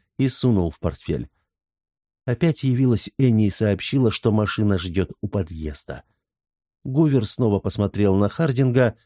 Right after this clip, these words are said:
с заметным отвращением. «Доешь уже этот чертов апельсин, раз начал. Энни тебя выпустит». И горничной.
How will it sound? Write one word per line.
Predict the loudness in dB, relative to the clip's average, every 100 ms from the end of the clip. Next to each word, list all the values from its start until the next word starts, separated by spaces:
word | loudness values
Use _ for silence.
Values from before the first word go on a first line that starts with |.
| _
с | -2
заметным | 2 2 2 2 -2 -2
отвращением. | -4 -4 -4 -4 -6 -4 -6 -8 -12 _ _ _ _ _ _ _ _ _
«Доешь | -12 -4 0 2 2 2 0
уже | 2 2
этот | 2 2 -2
чертов | -4 -2 2 2 2 0 0
апельсин, | 2 0 2 2 4
раз | 2 0 0
начал. | -2 -2 0 0 -2 _ _ _ -2
Энни | 2 2 4 4 2
тебя | 2 2 4 4
выпустит». | 2 0 -4 -2 -4 -4 _ _ _ _ _ -6
И | -4
горничной. | -2 -2 -4 -8 -8 -8